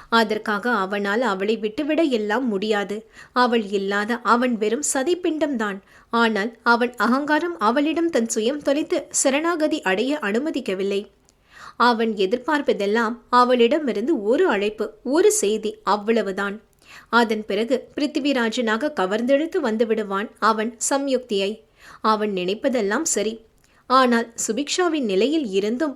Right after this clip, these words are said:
சூழ்நிலையை கொஞ்சம் புரிந்து கொள்ள முயன்று இருக்கலாமோ? அவனே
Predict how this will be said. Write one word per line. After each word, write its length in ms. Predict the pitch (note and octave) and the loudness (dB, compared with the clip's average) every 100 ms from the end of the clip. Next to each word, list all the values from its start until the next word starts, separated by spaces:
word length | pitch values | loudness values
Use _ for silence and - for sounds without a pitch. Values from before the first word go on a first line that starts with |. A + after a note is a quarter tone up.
| - | -8
சூழ்நிலையை 600 | - G4+ G4 C#4 A3 C4 | -2 0 2 2 2 0
கொஞ்சம் 380 | C4+ G#3 G#3 B3 | -2 -4 -4 -4
புரிந்து 300 | G#3 C4 E4 | -4 -2 -2
கொள்ள 200 | C#4+ B3+ | -2 -2
முயன்று 380 | C#4 F#3 A3 D4 | -2 -2 -2 -2
இருக்கலாமோ? 560 | C#4 B3+ B3+ A#3+ A#3+ D#4+ B3+ - _ _ _ | -2 -2 0 0 2 0 -2 -10 _ _ _
அவனே 400 | B3+ C4+ D#4+ D#4 | 2 4 4 0